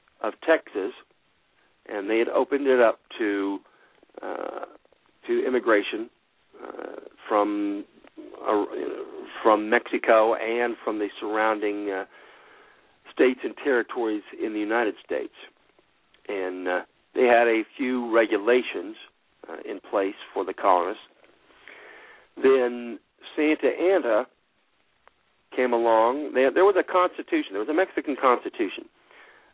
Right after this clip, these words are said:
Uh, and, uh, Santa Anna came along, and he became the, the de facto ruler of Mexico, uh, around eighteen thirty-four, thirty-five, I believe.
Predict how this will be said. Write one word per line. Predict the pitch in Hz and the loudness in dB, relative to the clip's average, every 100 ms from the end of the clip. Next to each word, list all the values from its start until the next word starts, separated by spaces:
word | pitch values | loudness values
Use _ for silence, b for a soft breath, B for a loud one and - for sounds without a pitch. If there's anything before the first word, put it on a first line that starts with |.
| - | -8
Uh, | 110 98 95 - | -4 -2 -2 -4
and, | - 113 110 110 | 0 4 4 4
uh, | 107 104 98 | 4 4 4
Santa | - 135 107 | 2 2 4
Anna | 120 117 | 2 2
came | - 101 98 | 2 0 2
along, | 95 90 95 107 - - | 4 4 4 0 -8 -10
and | 95 90 87 90 | -6 -6 -8 -6
he | 98 | -6
became | 104 101 - 98 98 95 | -6 -8 -4 0 0 0
the, | 92 87 87 B B B B - | 0 0 -4 B B B B -2
the | - 110 | 0 2
de | 104 - | 2 4
facto | 117 113 - 104 | 4 4 0 -4
ruler | 104 110 113 101 107 - _ _ _ _ _ _ - | -2 -2 -2 -2 -4 -8 _ _ _ _ _ _ -6
of | 101 101 | -4 -2
Mexico, | 104 104 - 95 107 95 98 104 | 0 -2 -4 -4 2 2 2 -2
uh, | - 98 - 50 - - - | -6 -10 -8 -10 -10 -12 -10
around | 110 120 113 | -4 -2 0
eighteen | 110 107 - 113 110 104 98 - | 0 -2 -2 0 0 -2 -6 -2
thirty-four, | 104 101 98 101 98 95 92 87 _ _ - 92 87 - | 2 2 2 0 -2 -2 -6 -8 _ _ 2 4 2 0
thirty-five, | 90 - - 85 80 | -4 -2 4 4 4
I | 85 | -2
believe. | 82 92 92 | -4 -8 -8